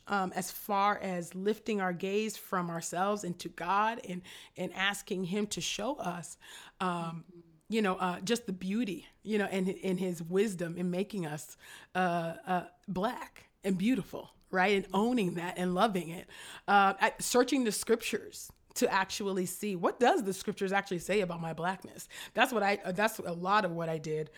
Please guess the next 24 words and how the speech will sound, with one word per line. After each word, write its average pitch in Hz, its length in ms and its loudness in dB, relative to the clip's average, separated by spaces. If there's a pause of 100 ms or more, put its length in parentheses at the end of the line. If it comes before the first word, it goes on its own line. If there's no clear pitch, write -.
(280)
um, 190 140 0
to - 200 -6
undo 180 760 0
and 180 140 -2
to 190 80 -4
decolonize 180 800 0
my 170 160 -2
own 170 220 -2
mind, 175 440 -6 (280)
um, 175 160 -4
because 180 280 -6
it 170 80 -2
had 185 140 -2
been 185 140 -2
colonized. 214 840 -4
Um, 170 440 -4 (360)
and 208 180 4
I 196 80 2
think 262 260 -2
in 233 200 4
worship, 190 540 0 (640)
worship 226 480 4
is, 190 260 4
um, 175 400 -2